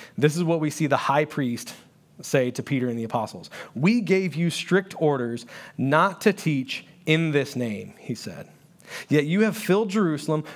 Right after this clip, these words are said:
with your teaching and are determined to make us guilty of this man's blood." Peter and the other apostles replied, "We must obey God rather than human beings." And from there, Peter launches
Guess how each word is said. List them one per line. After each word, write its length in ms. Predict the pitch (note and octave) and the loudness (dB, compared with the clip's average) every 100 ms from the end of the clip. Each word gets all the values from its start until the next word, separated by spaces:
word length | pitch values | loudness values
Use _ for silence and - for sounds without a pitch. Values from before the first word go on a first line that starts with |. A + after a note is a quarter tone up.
| - | -4
with 180 | C3 C3 | -4 0
your 120 | C#3 | -4
teaching 580 | - F3+ F3+ G3+ G3+ F#3+ - - | -2 -2 0 0 0 -4 -10 -8
and 100 | C#3 | 0
are 80 | C#3+ | 0
determined 800 | C3 - - G3+ G3+ B2+ A#2+ A#2 | 0 -6 -2 2 2 0 -2 -6
to 100 | - | -4
make 260 | C#3+ D#3 E3 | 0 0 2
us 140 | D#3+ | -2
guilty 380 | B2 C#3+ D3 C#3 | 2 0 2 -2
of 220 | B2+ A2+ | -2 -4
this 240 | A#2+ D3 - | 2 2 2
man's 360 | C#3 B2+ A2 | -2 0 -2
blood." 380 | G2+ G#2+ G2 - - _ _ - - _ _ _ _ _ | -4 -6 -6 -10 -20 _ _ -20 -20 _ _ _ _ _
Peter 300 | E3 F3 F3 | 0 2 2
and 120 | E3 | 2
the 60 | D#3+ | 2
other 140 | D#3 | 2
apostles 380 | D3 D#3 C#3+ C3+ | 2 2 2 -2
replied, 340 | C3 C#3 B2 - - - | 0 0 0 -6 -16 -2
"We 200 | D3+ D#3 | 0 2
must 420 | D#3 D#3+ F#3 - | 2 2 2 -2
obey 420 | F3 D3+ D3+ D3 | 0 2 2 0
God 480 | C#3 B2+ A#2+ A#2+ A#2 | 0 0 0 -2 -6
rather 640 | C3 A#2+ C#3 C#3 A#2+ A2 - - - - - | -6 2 4 4 2 -4 -8 -18 -20 -20 -4
than 100 | C3+ | -2
human 300 | A#2 B2+ A#2 | 0 -2 -2
beings." 480 | A2+ G2+ F#2 - - - _ _ _ _ - - | -2 -4 -8 -14 -20 -20 _ _ _ _ -16 -6
And 140 | C#3+ | -4
from 140 | D3+ | 0
there, 220 | D#3 D#3 C#3 | 0 2 0
Peter 340 | - E3 D#3 | -2 0 0
launches 480 | C#3 D3 D#3 D#3+ C#3 | 0 0 0 -4 -6